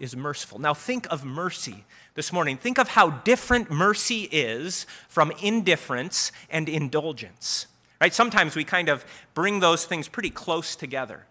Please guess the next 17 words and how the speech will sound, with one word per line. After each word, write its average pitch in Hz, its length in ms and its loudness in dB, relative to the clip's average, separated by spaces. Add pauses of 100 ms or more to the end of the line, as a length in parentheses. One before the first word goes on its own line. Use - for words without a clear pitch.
because 165 280 -2
God 180 200 6
is 156 220 -2
forgiving, 147 640 0
God 156 240 6
is 127 160 -2
merciful, 151 680 -2 (240)
so 190 220 4
it 170 80 4
must 214 200 4
not 165 200 2
be 190 140 -4
that 151 220 2
big 151 160 2
of 135 80 0
a 139 60 2
deal 131 420 4